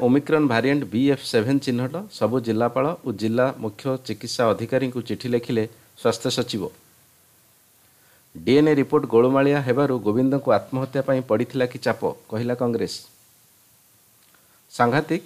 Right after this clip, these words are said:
ରାଜ୍ୟରେ ମାତ୍ର ଏକାବନ ପରସେଣ୍ଟ ଡାକ୍ତରଙ୍କ ଉପଯୁକ୍ତ ଶିକ୍ଷାଗତ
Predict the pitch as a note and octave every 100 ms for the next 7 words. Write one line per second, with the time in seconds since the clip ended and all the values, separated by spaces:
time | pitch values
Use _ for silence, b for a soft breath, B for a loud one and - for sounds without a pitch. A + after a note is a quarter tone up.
0 | - A2+ A2 C3 D3 C#3 A#2 - D3 -
1 | - C3+ C#3+ C#3+ C#3 B2+ D3+ C#3 A2+ G#2
2 | - C#3 B2+ B2 A2+ G#2+ B2+ B2+ - B2+
3 | A2 - A#2+ B2